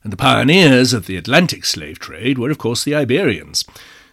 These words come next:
uh, the Portuguese fifteenth century navigators first tapping the supply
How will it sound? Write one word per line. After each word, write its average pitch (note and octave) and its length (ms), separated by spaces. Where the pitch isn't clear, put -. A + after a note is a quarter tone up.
uh, C2 120
the G2 120
Portuguese F2 960
fifteenth G#2 440
century G2+ 320
navigators A2 680
first - 640
tapping F#2+ 360
the D#2 60
supply E3 800